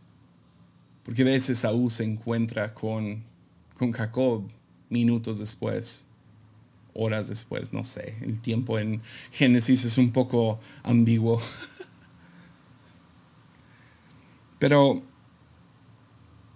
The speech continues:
sale de ahí cojeando, a lo mejor hasta arrastrándose. Yeah. Sale con dolor y sale vulnerable. Aunque luchó contra Dios y ganó,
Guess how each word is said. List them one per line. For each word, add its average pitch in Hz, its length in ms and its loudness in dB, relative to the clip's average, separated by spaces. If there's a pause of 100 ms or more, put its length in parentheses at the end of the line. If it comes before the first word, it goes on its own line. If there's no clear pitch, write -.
(280)
sale 170 480 0
de 143 120 4
ahí 127 200 4
cojeando, 113 720 -4 (380)
a - 20 0
lo 135 120 2
mejor 151 400 0
hasta 139 260 -2
arrastrándose. 110 960 -6 (1160)
Yeah. - 400 -8 (340)
Sale 139 560 2 (100)
con 117 220 0
dolor 117 640 0
y - 80 -6
sale 120 320 0
vulnerable. 113 920 0 (800)
Aunque 131 320 4
luchó 123 500 2
contra 135 380 0
Dios 127 400 0
y 127 60 2
ganó, 117 640 2